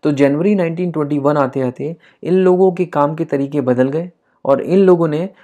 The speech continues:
बाज़ारों को, घरों को और गोदामों को लूटना शुरू कर दिया। अब ऐसा काम करेंगे तो पुलिस के साथ झड़प भी होगी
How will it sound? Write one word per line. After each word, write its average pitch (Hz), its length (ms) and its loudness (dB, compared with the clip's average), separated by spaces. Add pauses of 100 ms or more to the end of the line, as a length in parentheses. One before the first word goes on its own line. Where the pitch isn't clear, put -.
(120)
बाज़ारों 139 540 2
को, 147 240 -2
घरों 143 360 0
को 147 180 -2
और 135 100 -2
गोदामों 139 440 0
को 175 140 -2
लूटना 147 420 -2
शुरू 127 220 -6
कर 127 160 -4
दिया। 123 280 -8 (500)
अब 139 160 0
ऐसा 143 260 2
काम 170 240 -4
करेंगे 165 280 -6
तो 160 80 -6
पुलिस 139 300 -6
के 143 100 -8
साथ 127 140 -4
झड़प 135 260 -2
भी 151 160 -2
होगी 147 340 -6